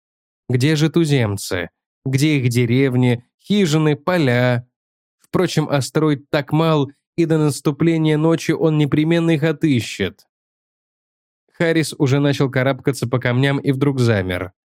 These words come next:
Где-то плескалась вода. Впереди водоём. Теперь он шёл на звук, упрямо преодолевая препятствия, в тишине вслушиваясь в дальний плеск. Это мог быть водопад.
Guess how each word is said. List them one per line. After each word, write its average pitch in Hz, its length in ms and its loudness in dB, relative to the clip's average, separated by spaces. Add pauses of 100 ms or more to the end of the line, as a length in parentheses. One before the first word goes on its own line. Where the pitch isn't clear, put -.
(420)
Где-то 147 360 0
плескалась 151 560 -2
вода. 107 540 -2 (800)
Впереди 127 600 0
водоём. 120 720 0 (600)
Теперь 165 280 0
он 151 80 0
шёл 143 200 0
на 131 180 2
звук, 131 380 0
упрямо 139 460 0
преодолевая 120 600 0
препятствия, 131 880 -2 (280)
в - 60 -20
тишине 170 400 0
вслушиваясь 156 560 0
в 131 100 0
дальний 139 340 0
плеск. 98 560 -6 (680)
Это 147 260 -2
мог 147 220 0
быть 139 160 -2
водопад. 143 720 -2